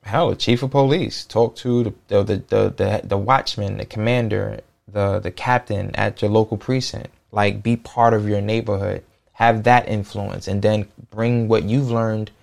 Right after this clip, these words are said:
from your meetings to everybody else. Let's not work backwards. Let's work forward. Um, so again, like I said, he wanted to play on fear, distrust, and envy.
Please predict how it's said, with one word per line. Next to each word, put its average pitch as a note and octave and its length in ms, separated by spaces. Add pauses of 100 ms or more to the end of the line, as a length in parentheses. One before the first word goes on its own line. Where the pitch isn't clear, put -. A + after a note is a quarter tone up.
(220)
from A2 240
your A2+ 180
meetings C3 600 (460)
to A2+ 180
everybody G#2 520
else. - 320
Let's A2+ 380 (680)
not A2+ 380 (160)
work G#2 340
backwards. G#2 540
Let's G#2 200
work G#2+ 220
forward. - 720 (1700)
Um, G#2+ 520
so A2+ 180
again, B2 340
like A2 160
I A2+ 80
said, A#2 220
he B2 60
wanted A#2+ 220
to A2+ 40
play A#2+ 260
on A2+ 140
fear, A2 480
distrust, G#2+ 640
and G#2 100
envy. G#2 440